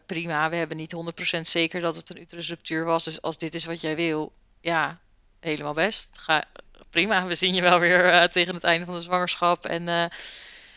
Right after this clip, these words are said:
ik mocht gewoon bij mijn collega's onder zorg blijven verder tot dan die zesendertig weken, omdat ik dus die keizersnede in de voorgeschiedenis had.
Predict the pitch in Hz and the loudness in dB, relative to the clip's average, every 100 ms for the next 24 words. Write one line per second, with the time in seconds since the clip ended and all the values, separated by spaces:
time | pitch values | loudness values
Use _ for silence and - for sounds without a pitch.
0 | - 175 160 170 175 165 165 165 170 170 | -16 -12 -8 -6 -4 -2 -2 -4 -4 -4
1 | 165 180 - 175 165 175 170 - 170 160 | -4 -6 -6 -10 -8 -4 -6 -4 -4 -4
2 | 160 - 170 160 160 - 170 160 156 156 | -6 -10 -8 -8 -8 -10 -8 -8 -8 -8
3 | 165 160 160 - 160 156 165 - - - | -8 -8 -12 -4 -2 -2 -6 -16 -18 -20
4 | - 175 190 208 - 202 196 190 - 190 | -20 -6 -2 -2 -2 -6 -8 -10 -10 -10
5 | 180 - 180 180 175 185 - | -8 -8 -8 -4 -2 -4 -8